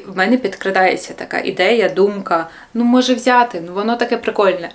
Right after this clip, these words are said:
Але потім я дивлюсь на склад і дивлюсь на цінник.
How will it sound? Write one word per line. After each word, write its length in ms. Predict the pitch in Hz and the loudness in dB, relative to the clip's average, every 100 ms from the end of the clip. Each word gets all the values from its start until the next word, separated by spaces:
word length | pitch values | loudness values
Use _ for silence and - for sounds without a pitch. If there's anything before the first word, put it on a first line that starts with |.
| _ _ - - - | _ _ -20 -20 -2
Але 260 | 233 285 | 2 2
потім 440 | 277 - - - - | 2 -2 -2 -6 -4
я 180 | 185 | -2
дивлюсь 540 | 185 165 151 165 - - _ _ - _ _ | -2 -6 -10 -12 -14 -18 _ _ -20 _ _
на 180 | - 214 | -2 0
склад 440 | - - 196 226 - | 0 2 2 0 -2
і 100 | 202 | -4
дивлюсь 400 | 196 175 196 220 | -2 2 2 2
на 100 | 202 | -4
цінник. 560 | 196 170 165 - - | -6 -8 -8 -12 -16